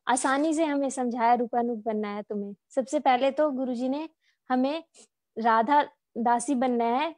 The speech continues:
ये समझाया, हमें हमारा गोल बताया कि तुम सबको क्या बनना है, राधा दासी।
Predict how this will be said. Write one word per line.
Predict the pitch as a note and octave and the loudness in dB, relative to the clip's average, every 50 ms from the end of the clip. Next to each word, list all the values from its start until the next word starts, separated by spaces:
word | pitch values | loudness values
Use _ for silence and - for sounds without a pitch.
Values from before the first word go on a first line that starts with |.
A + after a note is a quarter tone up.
| _ _ _ _ _ _ - | _ _ _ _ _ _ -6
ये | A#3+ A3+ C4+ C#4+ D4 | -2 0 2 0 0
समझाया, | - D#4 C4 A#3+ A3 B3+ A3+ G3 G3 G3+ F#3+ _ _ _ _ _ _ _ _ _ _ _ _ _ _ _ | 0 -2 -4 -4 -4 -4 -4 -6 -6 -6 -12 _ _ _ _ _ _ _ _ _ _ _ _ _ _ _
हमें | - B3 B3 C4 C#4 C#4 | -4 -2 -2 -2 -2 -2
हमारा | C4 B3+ B3 B3 B3 B3+ | -2 0 0 2 2 0
गोल | B3+ A#3+ A#3+ B3 B3+ B3+ B3+ A#3+ - _ _ _ _ _ - | 0 0 2 2 2 2 2 0 -8 _ _ _ _ _ -10
बताया | A#3+ A#3 A#3 A3+ - G3+ F#3 G3+ G#3+ A#3 B3 _ _ _ _ _ _ _ - | -6 -6 -4 -2 -2 -2 0 0 -2 -2 -6 _ _ _ _ _ _ _ -8
कि | C4+ | -8
तुम | B3+ - D4+ D4+ | -4 -2 -2 -2
सबको | C4+ C#4 C#4+ A#3+ A3+ - D#4 D#4+ D4 B3+ - - _ _ - - - - _ _ _ _ | 0 -2 -2 -4 -2 0 4 4 4 4 2 -2 _ _ -20 -20 -20 -20 _ _ _ _
क्या | - C#4 C4+ C4+ | 0 2 2 2
बनना | B3+ A#3 C4 B3+ B3 B3 | 2 2 0 0 0 0
है, | B3 C4+ D4+ | 0 0 0
राधा | D4 C4+ A3 G#3+ G3+ G#3+ | 2 2 2 2 2 0
दासी। | G#3+ G3+ G#3 F#3+ F#3+ - - G#3 | -2 0 -2 -2 -2 -6 -12 -12